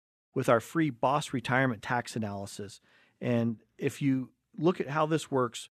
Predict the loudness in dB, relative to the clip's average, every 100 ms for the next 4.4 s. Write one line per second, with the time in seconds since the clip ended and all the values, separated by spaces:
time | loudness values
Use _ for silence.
0 | _ -4 2 4 4 0 -2 0 2 4
1 | 4 2 0 -2 0 0 -2 2 2 2
2 | 2 0 0 -6 _ -4 -4 -2 2 4
3 | 4 0 2 2 2 2 2 0 -2 2
4 | 4 4 2